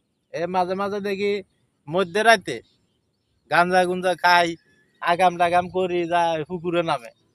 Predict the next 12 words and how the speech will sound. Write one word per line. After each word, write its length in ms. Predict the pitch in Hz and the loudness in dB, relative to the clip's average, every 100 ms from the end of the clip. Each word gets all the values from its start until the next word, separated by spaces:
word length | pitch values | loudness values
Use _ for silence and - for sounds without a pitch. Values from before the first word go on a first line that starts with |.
| _ | _
ল্যাংটা 240 | 165 165 170 | 0 2 2
হয়ে 140 | 160 170 | 0 0
পুকুরে 280 | 180 175 185 | -4 -2 -2
নামে, 160 | 196 208 202 | -2 -4 -2
তা 60 | 175 | -2
আবার 140 | 180 170 | -2 -4
ভিডিও 260 | 190 185 190 165 | -8 -6 -8 -8
করে 220 | 160 185 226 _ _ _ | -8 -8 -10 _ _ _
ফেসবুকে 400 | 180 196 202 208 190 | -6 -6 -6 -6 -2
ছাড়ে। 200 | 160 113 - _ _ _ | -4 -4 -14 _ _ _
এলে 180 | 156 196 190 | -6 -6 2
কন্ডম 340 | 220 214 226 | 2 2 -4